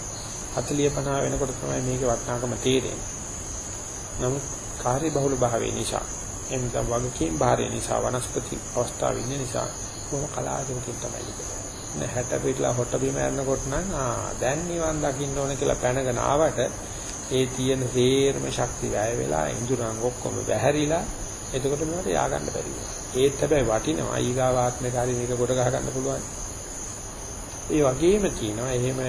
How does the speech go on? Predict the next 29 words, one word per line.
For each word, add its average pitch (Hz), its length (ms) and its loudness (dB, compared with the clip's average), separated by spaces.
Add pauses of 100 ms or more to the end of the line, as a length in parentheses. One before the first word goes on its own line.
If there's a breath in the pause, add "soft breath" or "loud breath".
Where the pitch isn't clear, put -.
(220)
වයසක 123 400 0
ඇත්තෝ 131 280 0
හරි 123 140 -2
කරනවා 120 340 -2
නම් 135 140 -2
ගෙවල් 123 260 2
දොරේ 123 220 -2
ඉන්න 123 140 -4
පොඩි 120 240 -2
දරුවන්ට 127 400 -2
මොකක් 123 220 -4 (180)
හරි 180 220 0
ආදර්ශයක් 123 560 0
ඉතුරු - 220 -8
වෙනවා. - 260 -8 (840)
ඒ - 140 -4
නිසා 156 220 -2
අපිට 151 240 -2
මේක, 156 300 0 (420)
එම්, 143 220 -4 (380)
අගින් 135 300 2
පටන් 139 260 0
ගන්න 131 140 -2
හරි 120 140 2
කමන්නේ 120 440 0 (400)
මුලට 139 320 0
මුලට 131 300 0
මුලට 123 300 0
ගෙනල්ලා 120 540 2